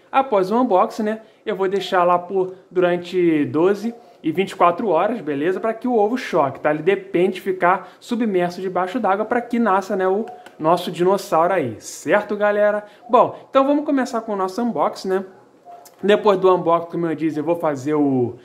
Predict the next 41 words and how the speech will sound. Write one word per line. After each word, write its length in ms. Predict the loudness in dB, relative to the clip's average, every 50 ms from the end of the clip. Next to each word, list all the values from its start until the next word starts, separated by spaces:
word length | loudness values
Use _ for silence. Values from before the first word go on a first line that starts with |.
| -20 _ _ _
Aqui, 240 | -6 -6 -6 -4 -6
ó, 60 | -6
pode 260 | -2 0 0 0 0 0
nascer 240 | -4 -2 -2 -2
vários 280 | 2 2 2 2 2 -2
tipos 280 | -6 -8 -6 -4 -6 -6
de 60 | -4
dinossauro. 640 | -4 -2 -2 -2 -2 -2 0 2 2 2 2 -2 -6 -12 -20 -20 _ _ _ _ _ _ -20 -20 -4
Depois 340 | -2 -2 0 2 0 0 2
do 100 | 2 2
unboxing, 560 | 2 4 2 2 2 2 -2 -8 -16 -20 -10
eu 120 | -6 -2 0
vou 100 | 0 0
fazer 320 | 2 0 -2 0 -2 -2
o 80 | -2 0
ovo... 180 | -2 -2 -4 -8 -12 -8
Vou 240 | -4 -2 -2 -2 -2
mostrar 360 | -2 -2 -4 -4 -2 -2 -2 -2
pra 100 | -2 -4
vocês, 500 | -4 -4 -6 -4 -2 2 2 2 2 2
né, 280 | -2 -2 -2 -4 -8 -16 -20 -12 0
o 100 | 2 4
ovo 160 | 4 4 2
chocando, 540 | 0 -4 -4 -4 -4 -4 -8 -10 -10 -10 -14
certo, 380 | -6 -2 0 0 0 0 -2
galera? 260 | -4 -2 0 0 -2 0
Então 160 | 0 0 0
vamos 240 | 2 2 2 2 0
lá. 160 | 0 -2 -4 -10 -16 -20 -20 _ _ -20 -20 -20 -20 -20 -20 _ _ _
Vamos 200 | 0 0 2 2
fazer 240 | 0 2 2 0
primeiro 340 | -2 -2 -2 0 2 2 0
aqui 160 | 0 -2 0
o 100 | 0 0
unboxing, 440 | 0 2 2 2 2 2 2 -2 -4
né? 40 | -2
Vai 140 | -2 -2 -2
ser 100 | 0 -4
a 40 | -4
primeira 360 | -2 -2 -2 -2 0 0 -2 -2
parte. 600 | -2 -2 -2 -2 -2 -4 -10 -14 -20 -20 -20